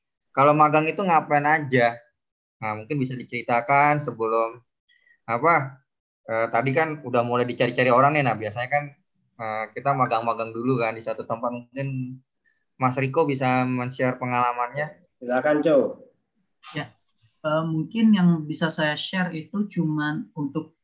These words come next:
Speaker 3: ngap-, magang itu ngapain aja. Eh, sebenarnya untuk magang ini,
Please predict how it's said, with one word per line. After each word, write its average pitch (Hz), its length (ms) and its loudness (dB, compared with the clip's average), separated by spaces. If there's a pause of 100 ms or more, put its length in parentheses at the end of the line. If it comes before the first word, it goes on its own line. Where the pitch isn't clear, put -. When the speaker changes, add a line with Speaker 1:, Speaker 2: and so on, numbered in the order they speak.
Speaker 3:
ngap-, 143 320 -2
magang 147 400 0
itu 143 160 0
ngapain 175 400 2
aja. 110 480 -4 (800)
Eh, 160 340 0 (480)
sebenarnya 165 640 0
untuk 180 180 -4
magang 160 400 2
ini, 214 400 4